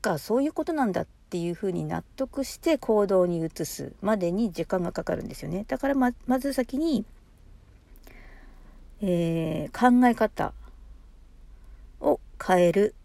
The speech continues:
新しい考え方、新しい考え方っていうか、うまくいく考え方を取り入れるっていうことすごく大事なんです。はい。で、それが、まあ、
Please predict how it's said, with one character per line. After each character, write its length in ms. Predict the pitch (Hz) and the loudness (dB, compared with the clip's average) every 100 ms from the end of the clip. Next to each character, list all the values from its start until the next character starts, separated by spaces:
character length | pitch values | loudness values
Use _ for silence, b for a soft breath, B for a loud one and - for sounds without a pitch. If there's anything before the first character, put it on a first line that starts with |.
| - - - - - - - - - | -20 -20 -20 -20 -20 -20 -20 -18 0
新 160 | 196 196 | 0 2
し 180 | 226 | 0
い 40 | 190 | -2
考 240 | - 160 156 | -2 -4 -4
え 60 | |
方、 320 | 156 - - - - | -6 -8 -10 -10 -4
新 160 | 196 | -4
し 140 | - 202 | -2 -6
い 40 | |
考 140 | - 165 165 | -6 -6 -6
え 60 | |
方 240 | 165 170 170 | -6 -6 -8
っ 40 | |
て 220 | - - | -10 -14
い 20 | |
う 40 | - | -12
か、 120 | - | -6
う 60 | 247 | -4
ま 180 | 403 240 | -2 -2
く 140 | 165 | -2
い 60 | 156 | -4
く 140 | - | -8
考 200 | - 160 165 | -8 -6 -6
え 80 | 156 | -6
方 360 | 156 - - - | -8 -8 -6 2
を 240 | 269 269 - | 4 4 0
取 220 | 165 220 | -2 0
り 80 | 262 | 2
入 60 | 277 | 2
れ 80 | |
る 80 | 170 | 0
っ 40 | - | -4
て 120 | - | -8
い 40 | |
う 20 | - | -8
こ 100 | 180 | -8
と 80 | |
す 140 | - - | -10 -8
ご 100 | - | -10
く 120 | 156 | -8
大 200 | 143 - | -10 -12
事 140 | - | -12
な 80 | - | -14
ん 60 | 220 | -16
で 40 | |
す。 160 | - - - - - - - - - b b b b b b - - - - - - - - | -18 -20 -20 -20 -20 -20 -20 -20 -20 b b b b b b -20 -20 -20 -20 -20 -20 -20 -16
は 220 | - 165 151 | -6 -4 -4
い。 100 | - - _ _ - | -8 -20 _ _ -4
で、 120 | 254 | -2
そ 120 | 226 | 2
れ 120 | 233 | 4
が、 140 | 277 370 - B B B - | 4 2 0 B B B -6
ま 100 | |
あ、 20 | 180 | -4